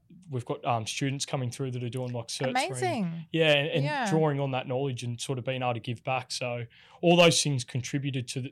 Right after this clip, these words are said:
Speaker 1: to the, to the uniform piece. And look, as we were saying at the start as well, we just, we've got to pick one thing and try and be really good at it.
Speaker 2: Yes.
Speaker 1: And, and focus on that.
Speaker 2: Yes.
Speaker 1: And, and that's, that's what we've decided to go with.
Speaker 2: Yeah,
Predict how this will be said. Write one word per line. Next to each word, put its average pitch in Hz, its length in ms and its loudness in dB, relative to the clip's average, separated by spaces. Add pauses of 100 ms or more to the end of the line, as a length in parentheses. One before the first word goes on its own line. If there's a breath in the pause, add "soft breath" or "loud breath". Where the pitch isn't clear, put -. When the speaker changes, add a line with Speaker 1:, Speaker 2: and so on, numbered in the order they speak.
Speaker 1:
to 131 120 -8
the, 123 240 -6 (160)
to 135 100 -8
the 123 80 -4
uniform 127 520 -6
piece. - 420 -6 (460 soft breath)
And 165 320 4
look, 147 240 0
as 151 200 2
we 147 80 2
were 123 100 -2
saying 127 300 -2
at 131 40 -10
the 135 60 -10
start 123 300 -4
as 110 100 -8
well, 127 160 -4
we 123 80 -4
just, - 300 -4
we've 123 180 -4
got 170 120 2
to 151 60 -2
pick - 280 -16
one 113 160 -4
thing 127 220 -8
and 117 60 -8
try 123 200 -6
and 107 80 -8
be 117 100 -8
really 110 220 -8
good 123 160 -8
at 120 140 -4
it. - 100 -14 (100)
Speaker 2:
Yes. 208 680 2
Speaker 1:
And, - 240 -4
and 113 80 -6
focus 131 420 -4
on 117 120 -6
that. 110 160 -6
Speaker 2:
Yes. 110 380 -8
Speaker 1:
And, 117 100 -8
and 117 80 -8
that's, - 520 -6
that's - 320 -10
what 135 180 -8
we've 113 140 -8
decided 110 440 -12
to 120 80 -14
go 113 200 -10
with. 123 340 -14
Speaker 2:
Yeah, - 260 -10